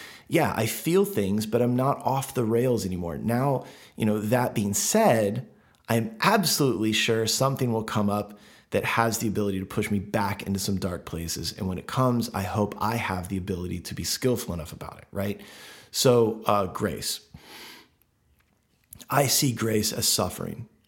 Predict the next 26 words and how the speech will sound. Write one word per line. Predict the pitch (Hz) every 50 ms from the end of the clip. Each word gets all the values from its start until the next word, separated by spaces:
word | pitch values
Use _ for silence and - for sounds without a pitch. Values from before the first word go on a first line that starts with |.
| _ _ _
Suffering | - - - - - - 151 135 135 135 - 139 131 127 127 123 113
is | - - 110 107 104 101 -
grace. | - - 110 131 139 120 92 -
Pain | - - - - - 131 135 139 135 123
is | 98 98 120 107 -
grace. | - 120 117 104 92 - -
This | 104 98 123 143 139 - -
isn't | - 139 135 143 143 143 -
some | - - 131 123 117 110 107 - - - - - - -
masochistic | - 113 123 131 123 120 - 131 107 - 123 107 - - 107 -
view. | 110 107 107 147 196 214 175 131 113 113
It's | - 110 110 - -
just | - 127 117 - - -
a | 120
shift. | - - - - 208 214 143 98 - - -
It's | - 110 - -
the | - 127
knowing | 123 123 127 135 147 165 175 175 170
that | 160 135 127 120 - - - - - - - -
without | - 123 123 - - 131 143 175 - -
pain | - - - 151 147 139 131
and | 131 120
discomfort, | 110 120 117 - - - 151 160 170 160 - 107 104 104 - - - - - -
I | - 151 165
wouldn't | 175 165 180 175 175 156
change. | - - 175 170 165 151 110 92 - - - -